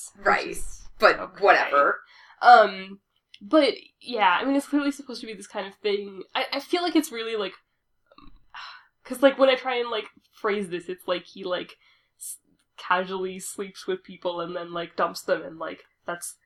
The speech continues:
Speaker 1: a way of, like, using them up, you know?
Speaker 2: Yeah.
Speaker 1: And it's like, I,
Speaker 2: Sure.
Speaker 1: you maybe made this more worse than it, I don't know, something about that is like,
Speaker 2: Yeah,
Speaker 1: okay,
Speaker 2: like,
Speaker 1: show.
Speaker 2: here's the thing.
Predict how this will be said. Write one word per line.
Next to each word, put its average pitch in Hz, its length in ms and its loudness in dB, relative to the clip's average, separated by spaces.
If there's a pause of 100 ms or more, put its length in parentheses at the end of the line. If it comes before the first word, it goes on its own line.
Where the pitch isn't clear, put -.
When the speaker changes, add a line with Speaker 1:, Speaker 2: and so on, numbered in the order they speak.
(100)
Speaker 1:
a 180 80 -8
way 170 220 -6
of, 165 140 -12
like, 180 200 -8 (260)
using 175 600 -6
them 175 220 -6
up, - 400 2 (120)
you 233 160 -12
know? 233 200 2
Speaker 2:
Yeah. 214 400 12
Speaker 1:
And 202 140 12
it's 214 80 4
like, 214 320 2
I, 277 180 4
Speaker 2:
Sure. - 440 -2
Speaker 1:
you 277 80 4
maybe 294 420 0
made 220 320 -2
this 208 180 -2
more 190 680 0 (120)
worse 202 520 0
than 196 200 -6
it, 185 180 -8 (680)
I 202 140 6
don't - 100 -4
know, 104 220 -2
something 226 300 0
about 190 180 -2
that 196 140 -6
is - 140 -12
like, 214 220 -6
Speaker 2:
Yeah, 262 220 8 (180)
Speaker 1:
okay, - 200 0
Speaker 2:
like, 339 140 2
Speaker 1:
show. - 380 -2 (180)
Speaker 2:
here's 349 260 10
the 262 140 -2
thing. - 220 -2